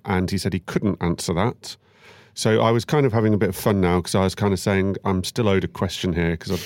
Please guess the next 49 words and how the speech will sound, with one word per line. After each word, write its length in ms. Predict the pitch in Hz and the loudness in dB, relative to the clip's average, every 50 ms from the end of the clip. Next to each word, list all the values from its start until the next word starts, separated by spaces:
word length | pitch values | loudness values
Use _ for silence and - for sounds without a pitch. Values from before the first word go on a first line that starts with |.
| - - - | -10 -10 -6
don't 220 | - 101 - - | -4 -4 -2 -2
really 380 | 85 92 92 92 95 92 90 85 | -2 -2 0 0 0 -2 -2 -4
feel 260 | - - 90 87 90 | -2 -2 0 0 0
I've 80 | 85 - | 0 0
got 140 | 104 87 | 0 0
an 80 | 87 87 | 0 0
answer." 180 | 87 87 - - | 0 -2 -2 -2
So 80 | 98 | -2
I 20 | 90 | -2
was 40 | 82 | 0
hugging 280 | - 107 101 104 95 90 | 0 0 0 2 2 2
the 60 | 87 | 2
microphone. 640 | 85 90 92 90 - - - - 98 92 92 87 95 - - - - - - - 104 - - - | 0 0 0 -2 -4 -8 -8 -6 -4 -4 -4 -6 -8 -10 -16 -20 -20 -20 -16 -14 -16 -14 -10 -6
I 40 | - | -4
said, 200 | 90 - 113 101 | -2 0 0 2
"Right, 160 | 113 113 107 | 4 4 4
I 40 | 107 | 4
want 160 | 110 110 110 | 4 4 4
one 140 | 120 131 135 | 4 4 4
more 140 | 131 117 98 | 4 2 2
question 300 | - - - - - 95 | 2 0 -2 -2 -2 -2
then." 120 | 98 92 87 | -2 -2 -2
So 140 | - 117 110 | 0 0 2
then 160 | 135 143 143 | 2 2 4
I 120 | 131 123 | 4 2
asked 180 | 113 95 - - | 2 0 0 0
him 100 | 110 104 | 0 0
if 100 | 98 - | 0 0
he's 240 | 107 98 87 - - | 0 -2 -2 -6 -10
conceding 480 | - - 104 - - 113 98 101 98 95 | -6 -6 -4 -2 -2 -2 -2 0 -2 -2
the 40 | |
title, 600 | 85 - 120 120 120 123 - - 82 82 107 98 - _ _ _ _ _ _ _ _ _ _ _ _ _ _ _ - - - | -2 0 0 2 2 0 0 -2 -2 -2 -4 -6 -8 _ _ _ _ _ _ _ _ _ _ _ _ _ _ _ -16 -8 -2
and 240 | 110 101 98 92 85 | 0 2 2 2 2
he 120 | - 104 | 2 0
smiled 440 | 92 - - 123 117 117 110 107 92 | 0 0 2 2 4 4 4 4 4
and 80 | 90 92 | 4 4
gave 200 | 104 104 101 101 | 2 2 2 2
me 80 | 101 | 2
this 140 | 92 87 - | 2 0 -2
kind 260 | - - 110 101 98 | -2 0 2 2 2
of 100 | 87 - - - - - - _ _ _ | 2 -2 -4 -14 -20 -20 -20 _ _ _
wide-eyed 560 | - 110 107 110 110 107 104 101 101 95 90 95 | 0 2 2 4 4 4 4 2 2 2 2 2
look 180 | 101 90 - | 0 0 2
and 200 | 101 92 95 95 | 2 2 2 4
nodded 280 | 98 95 85 101 95 87 | 2 2 2 2 0 0
his 140 | 90 82 - | 0 -2 0
head 200 | - 104 101 - | 0 0 0 0
at 120 | 92 - | 0 0
me. 300 | - 92 87 87 92 95 | 0 0 2 2 0 -2